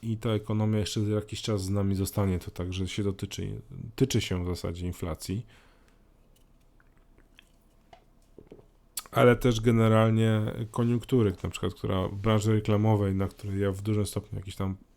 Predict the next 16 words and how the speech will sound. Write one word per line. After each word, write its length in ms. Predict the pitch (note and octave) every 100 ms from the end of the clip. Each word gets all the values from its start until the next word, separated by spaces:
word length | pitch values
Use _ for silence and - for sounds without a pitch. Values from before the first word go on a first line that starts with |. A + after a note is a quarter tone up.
| _
bazowałem, 840 | C#3+ B2 A2 A2 G#2 G#2+ A2 F#2+ E2
tak, 260 | F2 F#2+ G2
czyli, 380 | G2 F#2 F#2+ - - - - - _ -
e, 220 | F#2+ F#2
tej 440 | F#2 G#2 G2 G#2 -
obecności 520 | G2 A2 - A#2+ G#2
tej 140 | F#2+
koniunktury 720 | - G2 F#2+ F#2 - G2+ F#2
i 60 | F2+
tego, 300 | F#2+ F#2+ G2+
że 80 | G2
faktycznie 460 | G2 - G#2 -
się 140 | - -
kręci, 500 | - A#2+ A2+ G#2+ G2
mówiąc 420 | F2+ F2+ F2+ -
potocznie, 640 | - G2+ F#2+ - G#2+ A#2+